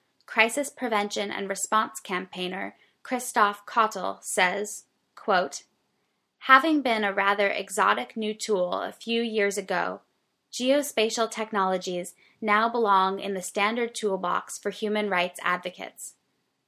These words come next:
especially those who work on armed conflict situations.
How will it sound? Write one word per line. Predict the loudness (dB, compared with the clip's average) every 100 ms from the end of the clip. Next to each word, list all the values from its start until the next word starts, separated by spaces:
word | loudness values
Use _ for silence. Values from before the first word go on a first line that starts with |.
| _ -8
especially | 0 2 4 4 2
those | 4 2 0 -2
who | -4
work | 2 2 2 -2
on | -2 2
armed | 4 4 0
conflict | -4 -4 -4 -8
situations. | -8 -8 -2 -2 -2 -6 -10 -14 -20